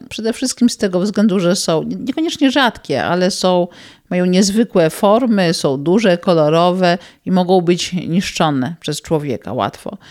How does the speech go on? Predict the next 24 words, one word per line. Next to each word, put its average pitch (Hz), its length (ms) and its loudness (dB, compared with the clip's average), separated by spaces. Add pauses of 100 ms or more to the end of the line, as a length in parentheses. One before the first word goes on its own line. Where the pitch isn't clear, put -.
(260)
Niektóre 196 460 0
z 190 80 0
nich 175 240 -2
rzeczywiście 190 640 -2
były 151 720 0
rzadkie, 170 680 -2 (120)
a 196 100 -2
inne 247 640 2 (140)
stosunkowo 294 580 -2
pospolite. - 720 -4 (440)
I 185 300 -2
w - 60 -14
tej 214 240 2
chwili 165 580 -6
liczba 185 480 2 (240)
grzybów 175 560 -2
chronionych 185 480 -2
w - 100 -18
Polsce, 170 720 -2 (400)
e, 156 160 0
wynosi 175 420 -2
sto - 180 -4
siedemnaście 160 600 -2
gatunków, - 760 -8